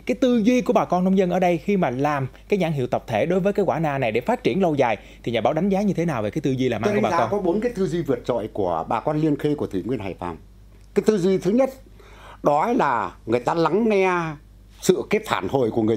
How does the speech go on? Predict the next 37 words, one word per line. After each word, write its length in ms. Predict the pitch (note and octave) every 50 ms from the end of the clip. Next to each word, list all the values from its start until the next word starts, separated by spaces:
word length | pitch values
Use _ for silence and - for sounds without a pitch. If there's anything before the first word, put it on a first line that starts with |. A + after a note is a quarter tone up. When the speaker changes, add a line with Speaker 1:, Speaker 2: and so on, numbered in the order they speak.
| A2 -
Speaker 2:
tiêu 120 | E3+ E3 -
dùng 200 | D3 A#2 E2+ - - - - - - - - - - - -
hoặc 200 | - E3 - -
là 80 | C3
của 180 | A#2 - A2+ G#2+
các 180 | - C#3 E3 -
cái 100 | A3 G3 -
chủ 140 | - A2+ F#2+ -
vựa, 180 | B2+ C3+ - - - - - - - - - - - -
để 180 | - C#3+ C#3+ B2+
như 120 | D3 F#3
vậy 200 | D3+ D#3+ E3 D3
là 140 | D3+ C3+ C3
người 280 | B2+ B2+ C3+ C3+ C3
ta 240 | C3 C3 F3 F3+ F3 - -
điều 280 | B3 F#3+ E3 C#3 B2 A2 -
chỉnh 280 | B2 A2 D2+ F2+ - - - - - - - - - - - - - - - - - - - - - - - - - - - - - - - - -
cái 100 | - G3+
sản 240 | G3 - B2 G#2 -
xuất 160 | - G3 A3+ - - - - - - - - - - -
và 360 | - C#3 C3+ A#2 A#2 A#2 G2+ - - - -
giữ 320 | - - D#3 A#3+ C#4+ C#4+ C#4
lại 200 | A#3+ - - -
được 240 | C#3 B2+ - -
cái, 220 | - F3 F#3+ F#3+ F3+ - - - - - - - - - - - - - - - - -
cái 120 | G#3+ A#3+ A#3
quy 160 | B3 B3+ G#3+ -
trình 180 | F3+ C3+ G#2+
của 120 | G2 C3 C#3+
cái 160 | - F#3 F3
sản 140 | - G#2+ - -
xuất 160 | - F3+ F3+
đó 180 | F3+ F#3 F#3+ F#3+ -
và 100 | - A#2
tôn 220 | - - G#3+ G#3 -
trọng 180 | G#3 F3 D#3
cái 80 | D#3